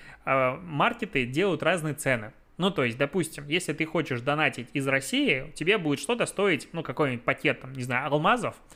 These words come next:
тысячу рублей. Если ты будешь делать это из С Ш А, тебе это будет стоить, допустим, ну, если переводить в рубли, полторы тысячи рублей. Или какое-то небольш-, и другое изменение. А для дешевых рынков там цены, как правило, ну, ниже из-за разницы курса, из-за разной фигни.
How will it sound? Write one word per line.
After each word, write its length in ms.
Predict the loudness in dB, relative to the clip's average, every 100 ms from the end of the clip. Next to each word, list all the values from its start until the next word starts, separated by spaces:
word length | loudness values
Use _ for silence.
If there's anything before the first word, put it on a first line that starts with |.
| -20 -20 -20 -4
тысячу 380 | 0 0 0 0
рублей. 420 | 2 2 0 -2 -14 -16 -16 -4
Если 280 | 2 2 2
ты 60 | 2
будешь 200 | 4 4
делать 220 | 4 4
это 160 | 4 2
из 140 | 2
С 80 | 0
Ш 160 | 4
А, 220 | 6 6 2 -10
тебе 220 | -2 0
это 120 | 2
будет 180 | 2 0
стоить, 260 | 6 6 6
допустим, 680 | 2 2 0 0 0 -2 -8 2
ну, 180 | 2 4
если 240 | 2 0
переводить 360 | 0 2 2 0
в 60 |
рубли, 360 | 0 2 0 0 -6 -20 -20 -20 -8 2
полторы 360 | 4 6 4
тысячи 300 | 4 -2 -2
рублей. 360 | -6 -4 -8 -6
Или 220 | 2 2 2
какое-то 400 | 2 2 4 2
небольш-, 400 | 4 4 2 0
и 140 | -4
другое 540 | -4 0 2 4 6
изменение. 460 | 4 2 0 -2 -2
А 140 | 0 2
для 160 | 2
дешевых 480 | 0 2 4 4 4
рынков 320 | 4 2 2
там 180 | 2 0
цены, 240 | 2 2 2
как 220 | 0 2
правило, 340 | 4 6 4
ну, 160 | 2 0
ниже 400 | 2 2 2 2
из-за 260 | 2 4
разницы 420 | 4 4 2 -6 -2
курса, 380 | 0 0 0
из-за 220 | 0 2 2
разной 300 | 2 0 -2
фигни. 420 | -2 -2 -2